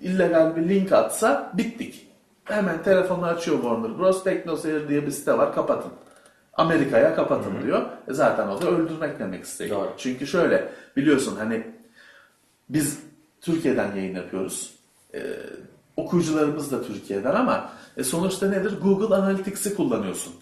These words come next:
Speaker 1: Adam hani "Amerika'yı kapatın." dedi mi gitti. Google Analytics de gitti.
Speaker 2: Artı, e, Google'ın arama motorunda sonucun çıkmıyor.
Speaker 1: Heh, e, o da zaten öldün demek.
Speaker 2: Evet.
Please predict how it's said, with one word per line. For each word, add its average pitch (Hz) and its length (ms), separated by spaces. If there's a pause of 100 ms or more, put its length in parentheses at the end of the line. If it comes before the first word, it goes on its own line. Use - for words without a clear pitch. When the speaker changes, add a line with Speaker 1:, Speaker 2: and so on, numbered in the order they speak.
(340)
Speaker 1:
Adam 160 400
hani 151 180
"Amerika'yı 160 480
kapatın." 151 380
dedi 131 140
mi 214 160
gitti. - 520
Google 139 300
Analytics 143 460
de 110 80
gitti. 123 120
Speaker 2:
Artı, 120 300 (340)
e, 117 240 (140)
Google'ın 127 440
arama 139 260
motorunda 123 480
sonucun 120 360
çıkmıyor. 95 340
Speaker 1:
Heh, 190 180 (260)
e, 135 200
o 160 140
da 160 60
zaten 160 320
öldün 165 400
demek. - 180 (160)
Speaker 2:
Evet. 113 300